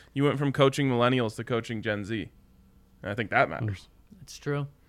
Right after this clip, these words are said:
Speaker 2: Yep.
Speaker 1: Um, okay, this one's from the Sobey brothers. I think we've got time for one, maybe two more. Uh, "Greetings, gentlemen. We would like to aggravate the Kirk Cousins controversy as ourselves are split in opinion." This is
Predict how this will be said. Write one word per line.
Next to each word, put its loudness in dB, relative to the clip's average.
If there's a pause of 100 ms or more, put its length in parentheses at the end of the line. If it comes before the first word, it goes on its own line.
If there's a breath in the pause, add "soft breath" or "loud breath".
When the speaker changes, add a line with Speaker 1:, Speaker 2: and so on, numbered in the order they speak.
(140)
Speaker 2:
Yep. -6
Speaker 1:
Um, 10
okay, 8
this 4
one's -2
from 2
the 6
Sobey 8
brothers. 10
I 4
think 2
we've 2
got 8
time 6
for 4
one, 6
maybe 8
two 2
more. 6 (380 soft breath)
Uh, 10
"Greetings, 8
gentlemen. 8 (460 soft breath)
We 6
would 10 (100)
like 8 (480)
to 0
aggravate 6
the 0
Kirk 0
Cousins 4
controversy 2
as 4
ourselves 6
are 2
split 2
in 2
opinion." 2
This -4
is -8